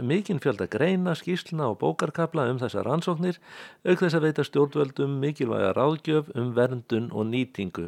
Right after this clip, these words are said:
á hvölum. Hvalarannsóknir eru í a-, eðli sínu alþjóðlegar og hefur Gísli áunnið sér gott orð á alþjóðavettvangi fyrir störf sín.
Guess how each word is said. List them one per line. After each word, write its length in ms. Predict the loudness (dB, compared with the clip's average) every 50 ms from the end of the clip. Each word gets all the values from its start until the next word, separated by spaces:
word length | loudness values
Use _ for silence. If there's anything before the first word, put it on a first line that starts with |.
| -6 -4
á 80 | -4 -4
hvölum. 460 | -4 0 2 2 2 2 0 -4 -6 -12 _ _ _ _ _ _ -20 _ _ -20 -20 -20 -20 -20 -20 -20 -20 -20 _ _ _ _ _
Hvalarannsóknir 720 | 2 2 4 6 8 8 6 6 4 2 0 0 0 2 2
eru 160 | 2 2 2
í 40 | 2
a-, 160 | 2 0 -2 0
eðli 360 | 2 4 4 4 4 0 -2
sínu 240 | 0 -2 -2 -2 2
alþjóðlegar 760 | 2 2 2 2 0 0 2 2 4 4 4 4 4 4 4
og 60 | 2
hefur 160 | 2 0 -2 -2 -4
Gísli 320 | -4 -4 -2 -2 0 0 0 -2 -4 -10 -16 -14 _
áunnið 440 | -2 2 2 2 2 2 0 -2 -2
sér 160 | -2 -4 -2 -2
gott 240 | -2 -2 -2 -2 0
orð 300 | 2 2 2 4 2 2
á 40 | 2 2 2
alþjóðavettvangi 880 | 0 0 0 0 0 2 0 0 -4 -2 -4 -4 -2 -2 -2 -2 -2 -2 -2 -6 -6
fyrir 240 | _ -4 -4 -4 0
störf 240 | 0 0 0 0 -2
sín. 300 | -6 -8 -8 -8 -10